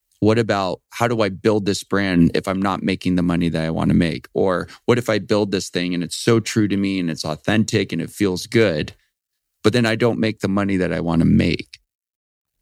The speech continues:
How do you help people navigate the energy of money when it comes to brand building?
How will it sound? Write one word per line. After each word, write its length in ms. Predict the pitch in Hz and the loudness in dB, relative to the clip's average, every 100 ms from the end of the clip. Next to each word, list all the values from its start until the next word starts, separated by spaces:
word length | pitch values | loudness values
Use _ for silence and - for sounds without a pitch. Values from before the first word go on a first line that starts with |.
| _ _ | _ _
How 100 | - | -2
do 80 | 180 | 2
you 260 | 196 143 139 | 4 6 4
help 320 | 101 110 - - _ _ _ _ _ | 4 0 -2 -14 _ _ _ _ _
people 420 | - 110 - - - _ _ _ _ _ - | 4 4 4 -4 -6 _ _ _ _ _ -2
navigate 840 | 98 104 104 104 98 98 90 87 _ _ _ _ _ | 0 2 0 0 0 0 0 -4 _ _ _ _ _
the 160 | 110 92 | -2 0
energy 480 | 113 123 123 98 92 | 2 4 4 2 -2
of 140 | 87 | -2
money 280 | 87 80 82 | -2 -2 0
when 160 | 82 85 | 0 -2
it 120 | 85 | -2
comes 260 | - 87 - | -2 -2 -2
to 100 | 78 | -2
brand 380 | - 80 76 | 2 4 2
building? 460 | - 50 - - - | 2 -2 -2 -4 -8